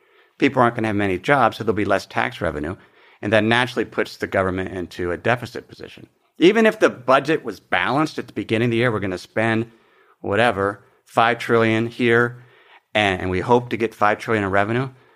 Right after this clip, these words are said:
As soon as the household and business sector decide they don't want to spend as much,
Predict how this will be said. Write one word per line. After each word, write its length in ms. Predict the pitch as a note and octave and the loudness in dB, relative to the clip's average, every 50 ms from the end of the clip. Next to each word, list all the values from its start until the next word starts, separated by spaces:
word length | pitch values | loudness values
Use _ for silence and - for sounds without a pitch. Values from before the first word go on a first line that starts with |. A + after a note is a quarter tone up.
| _ _ - | _ _ -4
As 140 | - A2 - | -4 -4 -4
soon 320 | - - - D#3 F3 F#3+ | -4 -2 4 4 6 6
as 160 | G3 F#3+ E3+ - | 6 2 0 -2
the 100 | C#3+ C3 | -4 0
household 480 | B2+ B2+ B2+ C3 B2 - C3 A#2+ A2 | 2 2 2 2 0 -4 -6 -4 -4
and 140 | G#2+ A2+ G2+ | -4 -4 -2
business 260 | F#2+ A#2 A2 A#2+ G#2+ - | -2 -2 -2 -2 -4 -2
sector 260 | - G2 - - F#2 | -2 -4 -4 -4 -8
decide 600 | - G2 F2+ - G#2+ G2+ G2 F#2+ G2 F#2 F#2 - _ _ _ _ _ _ - | -8 -8 -8 -2 0 2 2 2 2 0 -4 -8 _ _ _ _ _ _ -2
they 120 | B2+ B2+ | -2 0
don't 120 | C#3 D3+ C3+ | 2 2 2
want 120 | B2 G#2+ | 0 -2
to 40 | F#2+ | -4
spend 300 | - - - C#3 D3 C#3 | -6 -6 -6 -4 -4 -4
as 120 | F2+ - - | -6 -8 -12
much, 320 | D2 C2 C#2 - - - | -12 -12 -12 -14 -18 -20